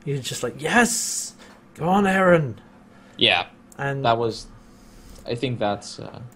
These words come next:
Speaker 2: I wanted, I wanted to discuss that
Speaker 1: Yeah,
Speaker 2: 'cause I, I
Speaker 1: no,
Speaker 2: was
Speaker 1: definitely.
Speaker 2: reminded of that when we were watching this episode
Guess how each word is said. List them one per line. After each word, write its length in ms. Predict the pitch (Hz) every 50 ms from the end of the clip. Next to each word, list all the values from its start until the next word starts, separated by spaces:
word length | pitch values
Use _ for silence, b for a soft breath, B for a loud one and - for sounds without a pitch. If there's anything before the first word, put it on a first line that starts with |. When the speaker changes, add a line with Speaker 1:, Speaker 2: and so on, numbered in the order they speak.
| - -
Speaker 2:
I 80 | 160
wanted, 220 | 165 170 175 165 170 -
I 100 | 180 190
wanted 220 | 214 214 190 160
to 80 | 147 143
discuss 380 | 131 131 120 - - 113 104 -
that 120 | 240 -
Speaker 1:
Yeah, 160 | 294 254 196
Speaker 2:
'cause 100 | 165 139
I, 80 | 131 135
I 160 | 135 135 147
Speaker 1:
no, 20 | 160
Speaker 2:
was 100 | 165 196
Speaker 1:
definitely. 140 | 170 156 151
Speaker 2:
reminded 340 | 147 143 143 135 123 113
of 100 | 110 107 107
that 220 | 110 104 104 -
when 100 | 92 107 110
we 80 | 110 110
were 60 | 107
watching 320 | 120 113 110 - 120 113
this 140 | 110 107 -
episode 420 | 110 - - 107 - 98 101 -